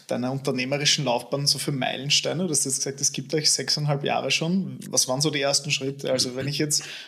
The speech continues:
als kleiner Thomas mir vorstelle, okay, ich mache jetzt auch einen Marktplatz, wa-, was, wenn wir jetzt sechs Jahre vorspulen, was waren so die Momente, wo du gesagt hast, hey, das war jetzt so der, der Proof of Concept, das Ding funktioniert?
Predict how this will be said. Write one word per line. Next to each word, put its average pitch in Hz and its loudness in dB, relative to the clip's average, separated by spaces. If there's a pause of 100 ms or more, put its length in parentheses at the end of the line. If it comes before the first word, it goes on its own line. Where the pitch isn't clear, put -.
(100)
als 156 2
kleiner 147 2
Thomas 151 0
mir 151 0
vorstelle, 143 0
okay, 143 -2
ich 147 -2
mache 135 -4
jetzt - 2
auch - 2
einen 165 6
Marktplatz, 156 4 (460)
wa-, 127 -2
was, - 2 (320)
wenn 139 2
wir 143 6
jetzt 143 2
sechs 147 4
Jahre 139 4
vorspulen, 147 0
was 127 2
waren 131 2
so 151 2
die 147 -2
Momente, 135 -2
wo 143 -4
du 139 0
gesagt 135 0
hast, - 2
hey, 202 4 (180)
das 147 4
war 147 4
jetzt 143 4
so 151 2
der, 139 4
der 139 -6
Proof 170 0
of 147 0
Concept, 156 0
das 151 2
Ding 160 0
funktioniert? 147 -2